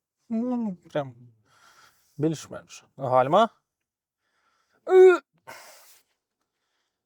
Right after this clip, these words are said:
Ну, а гальм нам, наче, й не зовсім вистачило. Ну, в будь-якому разі, от зараз сидиш, розумієш одну штуку.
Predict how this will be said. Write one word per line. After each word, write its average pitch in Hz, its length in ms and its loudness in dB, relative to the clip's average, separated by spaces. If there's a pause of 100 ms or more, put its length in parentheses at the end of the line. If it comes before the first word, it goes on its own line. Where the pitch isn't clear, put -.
(340)
Ну, 262 480 -6
а 165 120 2
гальм 220 380 2
нам, 143 460 -2
наче, 135 380 -4
й 123 500 -6
не 123 480 -16
зовсім 131 460 -14
вистачило. 294 800 -2 (2000)
Ну, 208 180 2 (140)
в 143 100 -10
будь-якому 180 400 0
разі, 208 240 2
от 143 180 0
зараз 143 280 2
сидиш, 170 520 -4 (760)
розумієш 143 760 -8
одну 139 420 -8 (140)
штуку. - 440 -18